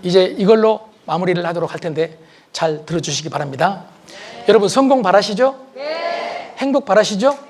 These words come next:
Speaker 2: 네.
Speaker 1: 그러면 성공한 사람들은 일반적으로 운이 좋아요. 운이 좋다. 이거 이해하시겠습니까? 그런데 자칫 잘못하면 지금 대답을 몇 분이 안 하시는 이유가 운하면은 우리는 어떤 운을 생각,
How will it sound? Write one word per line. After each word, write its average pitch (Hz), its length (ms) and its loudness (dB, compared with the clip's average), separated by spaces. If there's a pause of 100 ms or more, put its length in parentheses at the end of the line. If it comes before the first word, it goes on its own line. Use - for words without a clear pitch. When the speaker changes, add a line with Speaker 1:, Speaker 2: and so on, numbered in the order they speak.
Speaker 2:
네. - 680 -14
Speaker 1:
그러면 240 340 4
성공한 311 400 4
사람들은 226 540 2
일반적으로 247 800 -2 (180)
운이 269 500 -4
좋아요. - 340 -16 (1800)
운이 214 240 0
좋다. - 560 -12
이거 226 100 2
이해하시겠습니까? 208 840 0 (480)
그런데 277 500 4
자칫 349 240 0
잘못하면 277 400 4
지금 269 140 -2
대답을 277 300 2
몇 240 140 2
분이 262 160 -4
안 220 200 0
하시는 269 340 -2
이유가 262 720 2
운하면은 311 560 2
우리는 302 540 -2
어떤 311 280 0
운을 294 220 0
생각, 240 260 -4